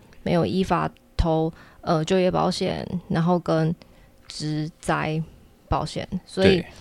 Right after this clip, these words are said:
Speaker 1: 光刚讲的那一些啊，就有可能最高会罚到三百万，还不含就是刚刚讲的没有投保的那一些罚金。
Speaker 2: 嗯，但我觉得依照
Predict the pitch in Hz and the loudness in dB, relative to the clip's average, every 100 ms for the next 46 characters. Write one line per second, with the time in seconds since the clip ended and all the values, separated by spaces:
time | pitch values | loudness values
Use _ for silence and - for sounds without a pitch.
0 | - - 202 202 196 202 - - 110 107 | -6 2 6 6 6 6 4 0 0 2
1 | 180 175 - 175 156 151 - 175 - - | 2 2 2 4 4 4 0 -6 -4 4
2 | 165 170 - - - 58 64 78 - - | 6 6 4 -2 -2 -4 -4 -4 -8 0
3 | 226 - - 64 196 - - - - 76 | 2 4 4 4 4 2 2 0 2 2
4 | - - - - - - 165 165 - - | 0 -8 -14 -20 -20 -4 0 0 0 0
5 | - 185 180 - 185 165 - 65 64 - | 2 2 0 0 2 2 0 -4 -6 -10
6 | - - - 175 180 165 160 175 73 67 | -18 -14 -4 0 2 4 4 2 0 -4
7 | - - - - - - _ - 175 175 | -6 -6 -8 -10 -20 -20 _ 0 4 6
8 | 170 - 160 156 - 53 73 196 175 - | 4 2 0 2 2 2 0 2 2 4
9 | 143 165 - - - 71 - - - - | 2 2 -2 -4 -6 -6 -6 -8 -12 -20
10 | - - - 82 80 76 67 90 - 92 | -20 -20 -6 -2 0 0 -4 -4 2 4
11 | 92 80 73 - 76 73 76 - 82 78 | 4 4 2 0 0 2 0 0 -2 0
12 | 87 80 78 | 2 2 0